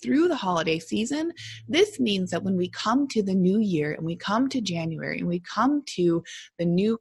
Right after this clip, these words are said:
calendar year, what we're doing is we're allowing ourselves to step, take the next step. We're not trying to jump from one cliff of overwhelm and story onto another cliff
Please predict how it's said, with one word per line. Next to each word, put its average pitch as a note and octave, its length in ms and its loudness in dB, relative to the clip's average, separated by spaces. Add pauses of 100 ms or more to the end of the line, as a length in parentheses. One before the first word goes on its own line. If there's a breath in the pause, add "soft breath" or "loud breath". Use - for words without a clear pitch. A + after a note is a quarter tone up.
calendar D4 520 0
year, D3+ 440 -2 (340 loud breath)
what A3 320 0
we're G#3 140 2
doing A3+ 640 2
is F3 180 -4
we're F3 80 0
allowing F3 500 0
ourselves D#3+ 680 -4
to F3 300 -2
step, - 440 -8 (1800)
take F#3 240 -4
the F#3+ 80 -2
next D#3+ 320 -4
step. - 240 -14 (1400 loud breath)
We're F3 60 2
not F3+ 160 4
trying G3 180 -2
to F#3 80 0
jump E3+ 380 0
from D#3+ 300 -4
one E3+ 360 -2 (240)
cliff - 540 -4 (880 soft breath)
of F3 180 0
overwhelm F#3+ 880 2 (400)
and D#3+ 160 -4
story G#3+ 680 -2
onto D#3+ 300 -6
another E3+ 420 -2
cliff - 520 -6